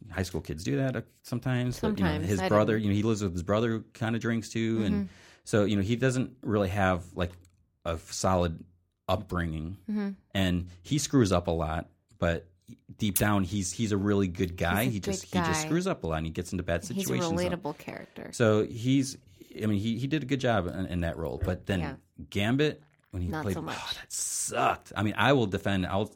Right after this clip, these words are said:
Speaker 1: say he did a great job in Friday Night Lights, but he sucked so bad in his Gambit. I watched it again recently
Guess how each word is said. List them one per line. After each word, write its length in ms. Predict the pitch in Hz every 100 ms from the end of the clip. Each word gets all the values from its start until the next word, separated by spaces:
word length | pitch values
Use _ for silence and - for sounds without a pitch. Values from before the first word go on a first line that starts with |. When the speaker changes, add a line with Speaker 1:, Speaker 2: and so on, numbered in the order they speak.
| -
Speaker 1:
say 260 | - 90
he 160 | 85 90
did 140 | 85
a 40 | 80
great 200 | 87 80
job 180 | 87 82
in 60 |
Friday 160 | 90 82
Night 60 |
Lights, 200 | 82 82
but 140 | - -
he 340 | - 101 92
sucked 680 | - - - - 95 78 -
so 200 | - 87
bad 400 | 85 82 82 82 -
in 160 | 82
his 260 | 78 73 -
Gambit. 440 | - 78 76 - - - _ -
I 60 |
watched 200 | 98 -
it 60 | 95
again 280 | 87 87 90
recently 600 | 95 101 95 98 101